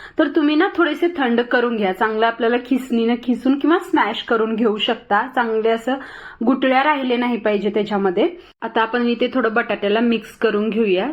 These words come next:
चांगलं खिसून घेतलेलं आहे, चांगलं असं मी एकजीव मिक्स करून घेते. त्यानंतर आपण आता काही बेसिक्स मसाले घालणार आहोत, जसं की इथे मी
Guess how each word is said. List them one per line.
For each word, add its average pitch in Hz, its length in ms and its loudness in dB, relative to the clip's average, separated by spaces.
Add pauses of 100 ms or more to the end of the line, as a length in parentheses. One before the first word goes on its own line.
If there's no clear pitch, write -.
(140)
चांगलं 202 420 0 (440)
खिसून 220 300 0
घेतलेलं 220 360 0
आहे, 226 100 0
चांगलं 208 380 -2
असं 208 240 -2
मी 202 140 0
एकजीव 202 460 -2
मिक्स 208 320 -2
करून 202 380 0
घेते. 226 360 -2
त्यानंतर 233 380 0
आपण 226 220 -2
आता 233 240 -2 (340)
काही 262 120 2
बेसिक्स 247 560 -2
मसाले 226 420 0
घालणार 208 400 0
आहोत, 180 280 0 (400)
जसं 226 280 0
की 277 180 0
इथे 254 200 0
मी 262 260 2